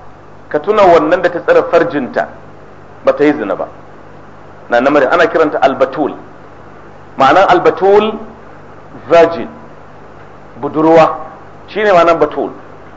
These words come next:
Akan yi ma'anar Fatima kirari, akan ce mata Fatimatul Batul. Na, na Aisha Al-Batul. Maryam Al-Batul. Har Bahaushe ma yakan ce, "Ke Batula." Bahaushe yakan sa wannan sunan a matsayin kirari.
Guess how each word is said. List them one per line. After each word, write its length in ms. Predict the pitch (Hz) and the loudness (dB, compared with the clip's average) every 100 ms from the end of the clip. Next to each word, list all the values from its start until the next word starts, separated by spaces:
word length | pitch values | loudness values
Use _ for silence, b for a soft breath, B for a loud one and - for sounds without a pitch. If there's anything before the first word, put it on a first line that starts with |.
| - - - - - - - | -20 -20 -20 -20 -20 -8 -2
Akan 220 | - 196 | 0 0
yi 60 | 185 | 2
ma'anar 300 | 170 156 151 | 2 2 4
Fatima 340 | 175 170 165 151 | 2 2 -2 -4
kirari, 380 | 165 160 156 143 | 2 4 4 2
akan 240 | 151 151 | -2 -4
ce 100 | 156 | -4
mata 200 | 143 131 | -4 -4
Fatimatul 640 | - 160 151 139 135 131 | 0 0 0 -6 -6 -8
Batul. 340 | 113 117 117 87 - - - - - - - - - - - - | -6 -6 -8 -12 -16 -20 -20 -20 -20 -20 -20 -20 -20 -20 -12 -2
Na, 120 | 131 | 0
na 200 | 143 175 | 2 2
Aisha 380 | 151 151 156 156 | 0 0 0 2
Al-Batul. 500 | 135 120 123 131 98 - - - - - - - | 0 0 -2 -4 -10 -10 -20 -20 -20 -20 -20 -4
Maryam 480 | 139 180 180 170 - | 0 2 2 0 -2
Al-Batul. 500 | 147 131 131 - 123 - - B B | -2 -2 -4 -4 -10 -10 -18 B B
Har 220 | - 196 | -2 0
Bahaushe 520 | 185 147 170 170 160 151 | 2 2 2 0 -2 0
ma 140 | 151 | 4
yakan 360 | 160 165 156 143 | 4 2 -2 -4
ce, 160 | 151 - | -8 -4
"Ke 220 | 175 160 | -2 0
Batula." 720 | 139 - 151 151 147 - - - | -2 -6 -2 2 2 2 -4 -4
Bahaushe 320 | 117 190 165 156 | -2 -2 -4 -6
yakan 160 | 143 | -4
sa 120 | 127 123 | -2 -2
wannan 200 | 117 101 | -2 -8
sunan 260 | 110 98 - | -10 -10 -6
a 80 | 117 | -4
matsayin 320 | 127 131 127 | -2 -4 -4
kirari. 360 | 135 131 120 | 0 2 2